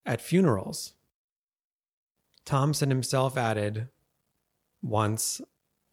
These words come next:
"I had to sing it at my own mother's funeral. It was in her will. That's about the hardest thing I've ever done."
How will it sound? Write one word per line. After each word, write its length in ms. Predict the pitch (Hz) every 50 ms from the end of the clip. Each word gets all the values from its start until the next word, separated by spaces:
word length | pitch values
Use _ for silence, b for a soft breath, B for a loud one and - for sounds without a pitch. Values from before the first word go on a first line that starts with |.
| _ _ _ _ _ - -
"I 120 | 143 123
had 220 | 120 131 131 127 123
to 60 | 120
sing 300 | 113 - - 170 196 214
it 80 | 170 127
at 140 | 123 139
my 100 | 127 127
own 220 | - 143 139 147 147
mother's 340 | 143 143 143 147 147 139 -
funeral. 600 | - 147 139 131 117 107 98 95 95 98 - _ _ _ _ _ _ -
It 140 | 143 127
was 160 | 113 123 110 123
in 120 | 120 127
her 180 | 113 120 120 117
will. 480 | 113 123 120 113 104 90 87 101 - _ _ _ _ _ _ _ _ _ _ _ _ _ _ _ _ _ _ _ _ _ _ _
That's 180 | - 127 117 -
about 280 | 131 110 123 113 113 113
the 120 | 120 104
hardest 420 | 107 123 127 127 127 127 - -
thing 140 | - 123 113
I've 160 | 107 104 101
ever 280 | - - 120 113 117 117
done." 400 | 113 120 117 107 98 85 87 123